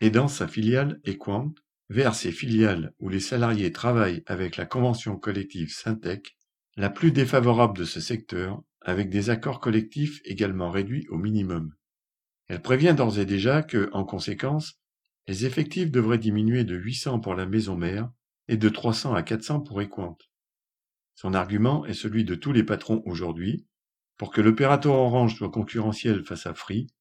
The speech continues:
il faudrait un modèle social plus performant. Traduire, les salariés doivent faire des sacrifices pour maintenir les profits et les dividendes des actionnaires.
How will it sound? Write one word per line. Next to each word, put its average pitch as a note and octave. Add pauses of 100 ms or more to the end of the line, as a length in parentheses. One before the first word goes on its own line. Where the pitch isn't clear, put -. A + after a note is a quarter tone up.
(340)
il G2+
faudrait A#2
un G2
modèle A#2+
social A2
plus G#2+
performant. G2 (500)
Traduire, F#2+ (440)
les F#2+
salariés A2+
doivent F#2+
faire G2+
des D#2+
sacrifices F2+
pour G2+
maintenir A2
les F2
profits F#2+
et B2
les A2
dividendes F#2+
des G2
actionnaires. F2+